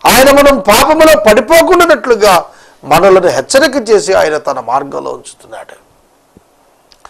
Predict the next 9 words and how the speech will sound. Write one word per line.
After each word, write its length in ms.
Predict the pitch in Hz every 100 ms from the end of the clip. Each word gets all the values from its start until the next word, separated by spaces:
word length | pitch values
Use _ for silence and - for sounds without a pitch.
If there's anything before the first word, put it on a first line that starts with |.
| _ _ _ _ 135
దేవుని 320 | 185 190 190
యొక్క 180 | 185 190
పిల్లలకు 680 | - 196 196 185 190 185
ఆయన 300 | 156 165 175
యొక్క 380 | 175 165 180 175
సన్నిధి 720 | - - 208 254 175 170 143 - _ _ -
అనుగ్రహించబడింది. 1000 | 120 147 147 139 127 - - - - -
ఆయన 180 | 143 160
ఆత్మ 600 | 190 285 285 180 151 127